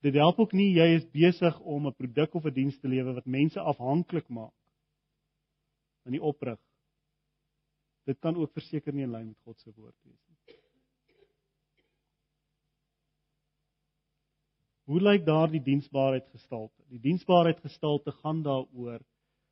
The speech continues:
dat ons weer begin om die ou rol wat ons so uitgeken het vir ander ouens om disippels te maak en gedink het, dis net die sendelinge. Dis net die predikante, dis net die geestelike werkers verantwoordelikheid om disippels te maak. Dat ons besef,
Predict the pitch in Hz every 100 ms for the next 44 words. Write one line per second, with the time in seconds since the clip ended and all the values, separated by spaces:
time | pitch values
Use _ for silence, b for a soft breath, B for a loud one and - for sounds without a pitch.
0 | _ - 131 135 156 135 127 151 190 180
1 | 165 - 160 143 127 127 - 135 135 143
2 | - 170 196 208 185 - _ 135 120 131
3 | 120 104 - 120 131 - - 175 151 -
4 | _ - 143 135 139 131 131 127 123 120
5 | 123 117 - 139 135 - 120 117 117 117
6 | - 113 _ 120 131 139 127 131 143 143
7 | 139 123 117 110 110 117 _ _ _ _
8 | _ _ _ _ - 117 147 151 151 139
9 | - 123 117 123 113 123 147 151 143 -
10 | 131 120 117 113 - - - 123 107 117
11 | 117 - 117 - 113 107 - 123 117 -
12 | _ 104 107 _ _ _ _ _ _ _
13 | _ _ _ _ _ 117 123 110 113 -
14 | 156 143